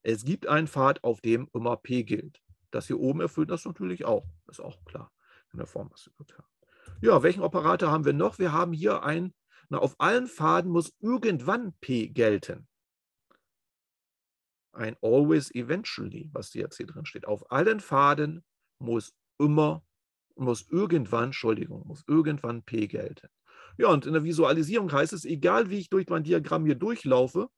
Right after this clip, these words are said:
es muss auf jedem Pfad, wo ich hier nach unten laufe, einen schwarzen Fleck geben. Und ich komme nicht zu meinen Pünktchen, Pünktchen, Pünktchen hier, wenn ich nicht an einem schwarzen Knoten vorbeigekommen bin. Hier oben reicht der schon aus und hier sehen wir,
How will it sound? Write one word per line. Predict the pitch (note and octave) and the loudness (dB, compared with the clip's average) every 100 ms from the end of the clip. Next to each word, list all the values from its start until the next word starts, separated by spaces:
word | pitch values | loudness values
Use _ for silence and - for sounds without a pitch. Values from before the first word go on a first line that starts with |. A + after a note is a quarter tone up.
| _ _ _ | _ _ _
es | - C3 | -4 -2
muss | E3 A#3+ - | 2 0 2
auf | D3 D#3 | 2 2
jedem | D3+ A3+ A#2+ | 0 -2 -4
Pfad, | - C#3 D3+ - | 0 4 4 2
wo | D3+ | 0
ich | C#3+ | 0
hier | D#3 | 0
nach | C#3 | 0
unten | F#3 G3+ | -2 -2
laufe, | C#3+ C#3+ D3+ | 2 2 2
einen | C3 | -2
schwarzen | C#3 - A#2 - | -2 -2 -2 -2
Fleck | D3 C#3+ C3 | -6 -2 -2
geben. | - - - - _ _ - | -4 -10 -10 -20 _ _ -10
Und | C3 | -8
ich | - | 2
komme | F3+ F#3+ E3+ | 4 4 4
nicht | A3+ - | 0 -4
zu | G3 | -2
meinen | E3 D3+ | 0 0
Pünktchen, | E3+ D#3+ - C#3+ | 0 0 0 -2
Pünktchen, | D3 C3+ B2+ A2 | -4 -6 -8 -4
Pünktchen | G#3 - - A#2+ | -6 -4 -6 -6
hier, | A2+ F3 C4 _ _ _ _ | -2 -2 -2 _ _ _ _
wenn | B2+ | 0
ich | E3+ D3 | 0 2
nicht | F3 - | 0 0
an | D3+ | 0
einem | A#2+ C#3+ | 0 -2
schwarzen | - A#2+ G2+ C#3 | 0 0 0 -4
Knoten | - D3 C#3+ A2 | 0 0 0 0
vorbeigekommen | A#2 G2+ G#2+ G#2 - G#2+ G2+ | 0 0 -2 -4 -8 -10 -10
bin. | - | -12
Hier | B2+ A#2+ - | -6 -4 4
oben | F3 E3 | 4 4
reicht | C3+ A2+ G#2+ - | -2 -2 -4 0
der | F3+ | 0
schon | E3 D#3+ | 2 0
aus | D3 C#3+ C#3+ - | 2 2 2 -2
und | D3 | -8
hier | B2 | -6
sehen | A2 A2+ A2 | -4 -6 -6
wir, | - | -12